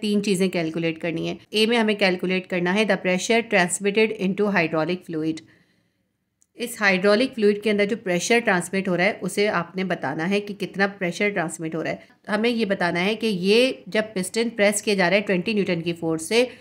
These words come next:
तो ये कितना प्रेशर इस फ्लूइड के ऊपर ट्रांसमिट कर रहा है। पार्ट बी के अंदर पूछते हैं the force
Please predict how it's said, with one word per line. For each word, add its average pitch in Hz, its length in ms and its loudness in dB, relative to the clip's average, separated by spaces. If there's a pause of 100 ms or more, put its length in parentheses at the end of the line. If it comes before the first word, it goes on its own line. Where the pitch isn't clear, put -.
(320)
तो 226 60 -2
ये 240 200 0
कितना 233 340 0
प्रेशर 233 480 4
इस 214 200 -2
फ्लूइड 202 380 2
के 220 120 2
ऊपर 196 320 2 (580)
ट्रांसमिट 202 520 -2
कर 170 120 -2
रहा 170 220 -4
है। 170 160 -6 (800)
पार्ट 220 240 4
बी 226 200 0
के 233 160 0
अंदर 233 180 2
पूछते 226 340 0
हैं 240 180 2
the 208 160 2
force 214 460 4